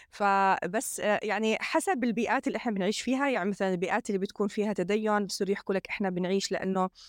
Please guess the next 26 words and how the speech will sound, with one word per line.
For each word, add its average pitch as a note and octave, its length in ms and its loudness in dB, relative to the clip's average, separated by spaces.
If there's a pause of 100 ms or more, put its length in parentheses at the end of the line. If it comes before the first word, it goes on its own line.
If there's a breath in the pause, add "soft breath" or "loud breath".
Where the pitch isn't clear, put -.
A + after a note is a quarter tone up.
(300 loud breath)
آه، F3 200 0
الله G3 180 4
خلقنا، F#3+ 640 0 (420 loud breath)
آه، F3 420 0 (100)
عشان F#3 260 0
نعبده. F3+ 520 2 (140)
ف-، - 200 -6 (340)
وبربطوا، G3+ 560 2
في A#3 120 0
ناس A3 220 2
بربطوا F#3+ 340 2
العبادة F3 440 2
ب-، E3+ 280 -2
بأمور F3 440 2
أخرى، G3+ 340 2 (140)
فبصير - 760 -2
في F4 140 -2
عنا C#4 180 4
شوي B3+ 300 0
تتشكل B3+ 520 -2
بعض A#3 200 2
المفاهيم. G3 480 0 (380 loud breath)
لكن D4+ 360 0
حتى - 320 -2
لما C#4+ 220 4
نكبر B3+ 340 2